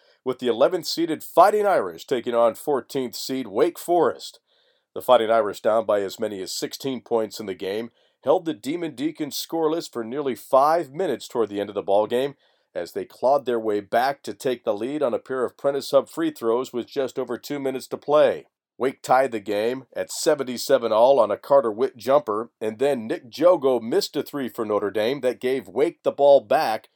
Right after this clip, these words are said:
as they played for the final shot of regulation. That shot was blocked by Cormac Ryan, who found Trey Wirtz on the outlet pass,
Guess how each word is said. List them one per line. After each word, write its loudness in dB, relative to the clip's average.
as -6
they 0
played 0
for -14
the 0
final 2
shot 2
of 0
regulation. 0
That -2
shot 4
was -4
blocked 0
by 6
Cormac 2
Ryan, 2
who -8
found 2
Trey 0
Wirtz -4
on 2
the 0
outlet 2
pass, 2